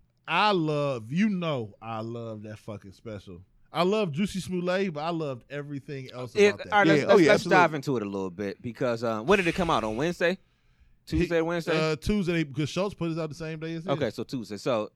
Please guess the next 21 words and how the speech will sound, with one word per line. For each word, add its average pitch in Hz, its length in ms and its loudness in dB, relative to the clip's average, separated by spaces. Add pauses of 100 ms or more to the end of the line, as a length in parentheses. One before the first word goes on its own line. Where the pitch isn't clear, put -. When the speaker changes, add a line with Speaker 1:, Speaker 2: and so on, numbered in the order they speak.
(160)
Speaker 2:
let's, 156 240 -2
let's 156 200 -2
dive 131 280 2
into 113 180 -6
this 101 140 -8
a 104 40 -10
little 92 220 -6
bit. 92 300 -6 (400)
Um, 90 600 -6 (800)
Speaker 1:
No, 220 140 2
Monday. 202 340 0
Monday, 143 460 -4
the 127 80 -12
twenty-sixth. 175 800 -12 (200)
Speaker 2:
Okay. 117 240 -6
Speaker 1:
Monday. 107 260 -8 (400)
Speaker 2:
Let's 160 120 -4
dive 156 260 2
into 117 220 -4
this 95 220 -6
because 120 440 -2